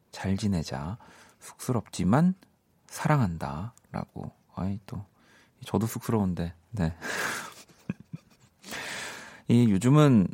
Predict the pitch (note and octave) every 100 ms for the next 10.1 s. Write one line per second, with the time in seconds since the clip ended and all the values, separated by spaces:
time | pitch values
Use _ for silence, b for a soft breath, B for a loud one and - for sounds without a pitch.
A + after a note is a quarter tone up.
0 | - F#2+ F2 D#2 - - _ _ - -
1 | A2 D3+ C3+ F#2+ E2 - - _ - -
2 | A#2+ A2+ G#2+ - B B F#2 G#2+ E3 C#3+
3 | F#3+ - _ _ - C#3 C#3 B2 D#3+ A3+
4 | _ b b b b b b _ - A#2
5 | - A2+ A#2 D3 D#3 - C#3 A#2+ A2 G#2+
6 | D3 C#3+ C3+ A#2+ A2 - F#2+ D#2 A2+ C3+
7 | B2+ - G2+ F#2+ E2 E2 F#2+ F2 E2 -
8 | - C3+ C#3 - - C#3+ B2+ A#2+ A2 -
9 | - C#3 C#3 C#3 B2+ E2 E2+ G#2 A#2 E2